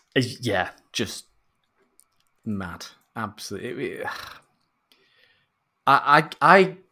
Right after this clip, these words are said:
Speaker 2: literally can't even come up with the words to, to describe Bottas's race. I think he, he, he, well, his weekend. I think he's, Bottas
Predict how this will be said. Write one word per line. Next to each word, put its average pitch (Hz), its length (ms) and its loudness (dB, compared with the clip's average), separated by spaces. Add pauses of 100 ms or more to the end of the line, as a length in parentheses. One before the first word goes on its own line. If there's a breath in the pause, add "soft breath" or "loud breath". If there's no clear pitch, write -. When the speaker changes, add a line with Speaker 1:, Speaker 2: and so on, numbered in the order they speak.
(120)
Speaker 2:
literally 147 460 0
can't 113 320 0 (280)
even 104 560 -4 (340)
come 127 180 -2
up - 100 -4
with 101 160 -6
the 107 80 -6
words 101 380 -2
to, 95 240 -10 (560)
to 101 260 -6
describe 98 540 -6 (240)
Bottas's 85 440 -12
race. 85 420 -16 (420)
I 110 60 -2
think 135 200 -2
he, 147 160 2
he, 151 280 2 (340)
he, 135 60 -2
well, 139 160 4
his 117 140 0
weekend. 127 480 -2
I 98 60 -2
think 135 140 -4
he's, 127 240 -6 (1080 loud breath)
Bottas - 760 -4